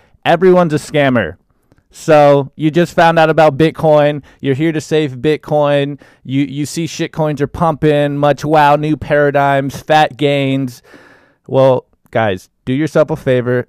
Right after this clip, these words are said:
Sit down and read Everyone's a Scammer. I'll wait. Pause the video, go to nakamoto institute dot org, the mempool, and read Everyone's a Scammer,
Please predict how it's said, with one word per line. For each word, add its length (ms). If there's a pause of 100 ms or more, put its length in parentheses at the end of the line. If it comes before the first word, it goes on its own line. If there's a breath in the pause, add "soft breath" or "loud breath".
Sit 320
down 220
and 140
read 300
Everyone's 440
a 20
Scammer. 560 (260)
I'll 220
wait. 220 (200)
Pause 340
the 80
video, 580 (200 soft breath)
go 140
to 100
nakamoto 560
institute 540
dot 260
org, 480 (160)
the 160
mempool, 720 (500 loud breath)
and 280
read 300
Everyone's 420
a 40
Scammer, 640